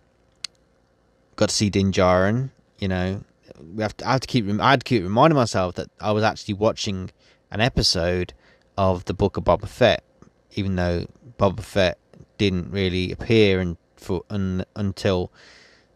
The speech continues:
towards the end of the episode, and only for a few minutes when, um, um, Fennec Shan was explaining to,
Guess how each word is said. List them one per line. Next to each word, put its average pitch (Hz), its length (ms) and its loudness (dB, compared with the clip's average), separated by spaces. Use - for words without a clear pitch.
towards 110 300 4
the 110 100 4
end 107 120 4
of 95 60 -4
the 101 100 2
episode, 90 460 -2
and 90 140 -4
only 98 240 -2
for 98 160 -2
a 90 40 -6
few 98 220 -2
minutes - 720 -6
when, 90 460 0
um, 87 500 -2
um, 87 720 0
Fennec 104 320 2
Shan 101 360 4
was 90 160 -2
explaining 110 800 2
to, 87 540 -2